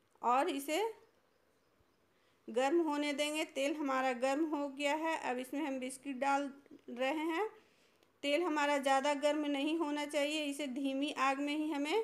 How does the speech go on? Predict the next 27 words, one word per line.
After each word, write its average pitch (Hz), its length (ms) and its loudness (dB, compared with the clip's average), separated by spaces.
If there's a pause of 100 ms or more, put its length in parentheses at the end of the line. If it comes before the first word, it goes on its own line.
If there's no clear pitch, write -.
(440)
तलना 262 340 0
है, 339 220 0 (1500)
तभी 254 240 -2
बिस्किट 294 420 -6
हमारा 294 280 0
खस्ता 294 440 -2
बनेगा। 294 520 0
इस - 260 -6
तरह 285 180 0
से 339 140 -4
बिस्किट 277 420 -6
डालकर 294 460 0
हम 320 240 -2 (440)
इसे 285 180 -4
एक 311 380 0
साइड 285 240 2
से 285 160 -6
सिकने 277 380 -6
देंगे, 294 260 -2
फिर 294 280 -6
पलट 269 300 0
लेंगे। 285 360 0 (640)
देखिए, 247 260 -2
इस - 300 -6
तरह 320 360 2 (580)
सारे 262 320 2
बिस्किट 285 340 -6